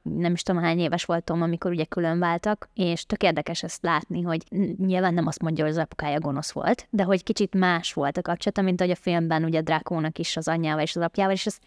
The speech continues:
tök érdekes volt ez a párhuzam, hogy, hogy így alakult, mert ugye ezt nem tudhatták előre, hogy így fog alakulni, de hogy szerintem onnan egy csomó mindent tudott hozni színészileg otthonról.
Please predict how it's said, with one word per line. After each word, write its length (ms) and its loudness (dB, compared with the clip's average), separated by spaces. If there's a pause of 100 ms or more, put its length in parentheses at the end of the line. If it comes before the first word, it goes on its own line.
(260)
tök 160 0
érdekes 380 2
volt 220 2
ez 60 -4
a 60 2
párhuzam, 640 0
hogy, 240 0 (260)
hogy 160 0
így 160 2
alakult, 460 2
mert 140 2
ugye 120 0
ezt 120 -2
nem 100 0
tudhatták 480 -6
előre, 240 0
hogy 120 0
így 100 -2
fog 180 -4
alakulni, 420 2 (440)
de 160 2
hogy 180 0
szerintem 400 2
onnan 120 4
egy 120 0
csomó 280 2
mindent 360 0
tudott 240 -2
hozni 420 -2
színészileg 880 -4
otthonról. 720 0